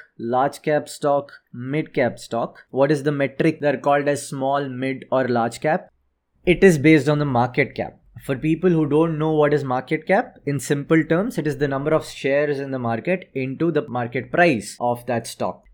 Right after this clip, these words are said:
If the fund manager chooses the majority of the funds to be in a large cap company or large cap stocks, then you would, you would see in the title large cap stock. For example,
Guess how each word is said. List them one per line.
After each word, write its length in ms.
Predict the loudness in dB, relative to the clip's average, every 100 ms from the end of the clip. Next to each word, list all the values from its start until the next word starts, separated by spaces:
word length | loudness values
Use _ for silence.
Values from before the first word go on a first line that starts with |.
| 0
If 220 | 0 4
the 120 | 4
fund 280 | 6 4 4
manager 400 | 4 4 4 2
chooses 560 | 0 -2 0 2 0 0
the 80 |
majority 640 | -2 -2 2 6 6 4 4
of 160 | 2 4
the 100 | 2
funds 340 | 2 2 -4
to 100 | -6
be 160 | -2 -2
in 80 |
a 60 | -2
large 420 | 0 2 2 0
cap 340 | -2 0 0 -2
company 600 | -4 -4 -6 -8 -10 -14 _ -10
or 200 | 0 0
large 360 | 2 2 2
cap 200 | 0 -2
stocks, 560 | -2 -4 -4 -4 -10 -12 2
then 240 | 4 4
you 80 | 4
would, 220 | 4 2 0
you 160 | 2
would 180 | 4 2
see 200 | 0 2
in 120 | 4
the 100 | 4
title 460 | 4 2 2 0 0 -4 _ _
large 400 | 0 2 2 0
cap 240 | -2 -2 -2
stock. 340 | -4 -4 -2
For 140 | -2
example, 540 | -2 -2 -2 0 -2